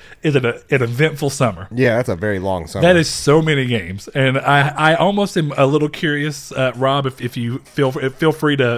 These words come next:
Speaker 1: expand more on it. Was it both of you kinda taking turns and just watching each other play,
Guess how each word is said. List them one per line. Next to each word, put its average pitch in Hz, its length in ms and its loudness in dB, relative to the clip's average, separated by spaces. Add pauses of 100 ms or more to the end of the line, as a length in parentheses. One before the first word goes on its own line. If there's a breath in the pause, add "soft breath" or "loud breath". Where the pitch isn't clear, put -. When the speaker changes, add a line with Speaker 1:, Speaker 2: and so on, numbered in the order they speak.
Speaker 1:
expand 127 580 -2
more 127 220 0
on 120 160 0
it. 113 100 -8 (480 loud breath)
Was 156 220 2
it 160 260 0
both 139 340 2
of 175 120 -2
you 170 100 -2
kinda 151 220 -2
taking 156 280 0
turns 143 280 -2
and 123 100 -6
just 123 140 -4
watching 131 340 -2
each 131 160 -4
other 120 200 -2
play, 139 480 -4